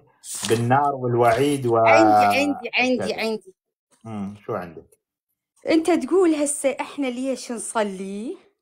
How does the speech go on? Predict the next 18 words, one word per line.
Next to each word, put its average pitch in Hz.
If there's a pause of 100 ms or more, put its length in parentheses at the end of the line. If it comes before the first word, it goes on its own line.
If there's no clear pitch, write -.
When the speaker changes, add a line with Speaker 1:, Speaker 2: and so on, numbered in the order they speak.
(200)
Speaker 2:
وليش 214
أستغفر -
الله؟ 180 (380)
ما 190
أقول 170
هذا 165
اللي 156
أنت 165
تقوله 160
لأن 156
أني 160 (340)
مؤدبة. 165 (920)
أوكي؟ 180 (680)
كلش -
عيب، 156 (480)
بس -
يلا. 156 (1000)
هذا 247